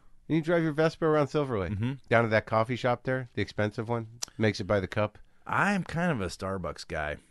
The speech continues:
Speaker 1: Really?
Speaker 2: Yeah. I,
Speaker 1: You
Speaker 2: there was a nice place I saw on the way over here, Cafe de
Speaker 1: Ca-, Cafe de, de Leche.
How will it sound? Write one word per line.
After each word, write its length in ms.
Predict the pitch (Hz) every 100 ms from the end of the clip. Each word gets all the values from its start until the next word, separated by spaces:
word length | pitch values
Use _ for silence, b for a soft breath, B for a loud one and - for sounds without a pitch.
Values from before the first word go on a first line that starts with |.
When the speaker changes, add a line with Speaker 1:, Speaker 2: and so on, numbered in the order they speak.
| -
Speaker 1:
Really? 360 | - 143 156 73 - -
Speaker 2:
Yeah. 320 | 90 87 82 -
I, 100 | -
Speaker 1:
You 60 |
Speaker 2:
there 120 | - 247
was 100 | 240
a 60 |
nice 220 | 120 160
place 320 | - 160 151 151
I 60 |
saw 220 | 135 151
on 100 | 147
the 60 | 147
way 160 | 143 135
over 140 | 123
here, 260 | 123 117 78
Cafe 540 | - 95 - 98 98
de 200 | 95 87
Speaker 1:
Ca-, 240 | 123 117 104
Cafe 520 | 117 113 117 110 107
de, 320 | 104 104 104
de 120 | 98
Leche. 280 | 101 104 -